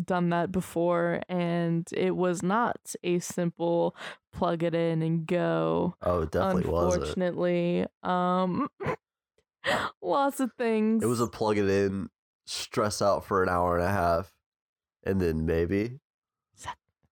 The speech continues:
Speaker 1: suck my breath.
Speaker 2: <laughs> Is this also a A S M R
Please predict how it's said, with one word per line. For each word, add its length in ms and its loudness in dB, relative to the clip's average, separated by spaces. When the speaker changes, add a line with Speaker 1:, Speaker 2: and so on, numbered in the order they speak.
Speaker 1:
suck 280 -8
my 180 -10
breath. 280 -8
Speaker 2:
<laughs> 920 0
Is 140 -4
this 140 -2
also 440 0
a 80 -2
A 160 2
S 180 -2
M 160 0
R 400 0